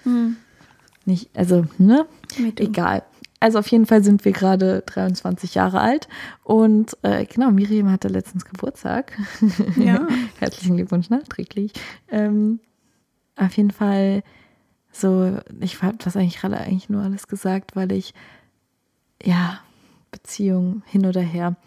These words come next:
Speaker 2: wie man das nennt, ist ja immer ein, ne, sein eigenes Ding und das Label braucht
Speaker 1: Mhm.
Speaker 2: eigentlich auch nur die Welt, um es zu verstehen, weil die Sache ist einfach da. Und also wenn man in einer Verbindung ist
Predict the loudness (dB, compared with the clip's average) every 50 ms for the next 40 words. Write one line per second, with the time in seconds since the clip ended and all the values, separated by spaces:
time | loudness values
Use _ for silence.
0 | -20 -20 -20 -20 -20 -16 _ -6 -4 -2 0 0 0 -2 -2 -2 -2 0 2 2
1 | 2 0 -2 -4 -8 -8 -6 -4 -4 -2 0 0 0 2 2 2 2 0 -2 -2
2 | -6 _ _ _ -8 -8 -8 -8 -10 -16 _ _ _ _ _ _ _ _ _ -6
3 | -6 -4 -4 -2 -2 -2 -2 -2 -2 -4 -4 -2 0 2 2 4 4 2 0 -2
4 | _ -8 -12 -6 -2 0 0 2 2 2 0 -2 -2 0 0 0 0 0 -2 -4
5 | -4 -2 -2 -2 -4 -6 -8 -6 -2 -2 0 0 0 2 2 2 2 2 0 0
6 | -2 -4 -6 -8 -10 -10 -8 -6 -6 -6 -4 0 0 2 4 4 2 0 -2 -6
7 | -18 -20 -20 -20 -20 -20 -20 -14 _ -2 0 0 0 0 0 0 0 -2 -4 -8
8 | -10 -10 -10 -12 -12 -12 -14 -12 -8 -6 -4 -4 -4 -6 _ _ _ _ -20 -20
9 | -20 -20 -20 -20 -20 _ _ -2 0 2 2 2 2 0 -2 -4 -6 -4 -2 -2
10 | -2 0 0 0 2 2 0 0 -2 -2 -2 -2 -4 -4 -4 -2 0 0 2 2
11 | 2 0 0 -2 -2 -4 -4 -4 -8 -10 -16 -18 -20